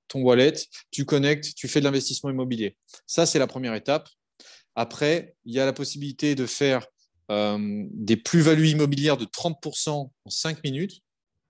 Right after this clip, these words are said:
Donc ça, c'est des choses qui sont connectées à la tokenisation immobilière parce qu'on voit le fonctionnement de Realty, par exemple, là-dedans.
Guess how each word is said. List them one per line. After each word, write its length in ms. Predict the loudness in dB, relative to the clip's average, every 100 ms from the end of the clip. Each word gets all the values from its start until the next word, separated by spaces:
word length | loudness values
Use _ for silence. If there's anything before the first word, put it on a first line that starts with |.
| _ _ _ _ _ _ _ _ -4
Donc 140 | 0
ça, 420 | 4 4 4 -2 _
c'est 160 | -8
des 80 | -6
choses 200 | -2 -4
qui 100 | -4
sont 140 | -6 -2
connectées 600 | -2 -2 -2 -2 -2 -8 _ _ _ _ _ _ -12 -4
à 60 |
la 100 | -2
tokenisation 580 | -2 -6 -4 -2 -4 -4
immobilière 400 | -2 -2 -2 -2
parce 140 | -4
qu'on 140 | -6 0
voit 180 | 0 0
le 120 | -6
fonctionnement 460 | -8 -6 -4 -4 -2
de 100 | 0
Realty, 440 | 2 0 -2 -4
par 160 | -2 -2
exemple, 300 | -4 -2 -2
là-dedans. 420 | 0 -2 -4